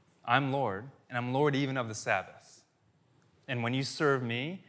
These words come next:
you're gonna do this. So, so do this and, and do it well and do it right. And we'll talk about what that looks like in a second. But also,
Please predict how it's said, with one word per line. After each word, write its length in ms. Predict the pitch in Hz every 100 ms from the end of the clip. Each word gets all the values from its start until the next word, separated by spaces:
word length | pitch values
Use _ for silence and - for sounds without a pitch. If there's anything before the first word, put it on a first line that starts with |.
| _
you're 140 | 131 131
gonna 160 | 160
do 180 | 135 147
this. 500 | 92 - - - - _ _ -
So, 400 | - 123 117 117
so 220 | 120 123
do 200 | 120 127
this 220 | 104 98
and, 140 | 113 113
and 160 | 113
do 140 | 123 110
it 60 |
well 360 | 110 98 92 104 -
and 100 | 110
do 120 | 113
it 60 | 101
right. 260 | 101 95
And 100 | 104
we'll 80 | 104
talk 140 | 101
about 160 | 101 101
what 100 | 98
that 100 | 92
looks 200 | 95 -
like 120 | 95
in 60 | 98
a 60 |
second. 420 | 92 104 98 95 92 _ - - _
But 100 | 139
also, 600 | 131 156 - 131 110 107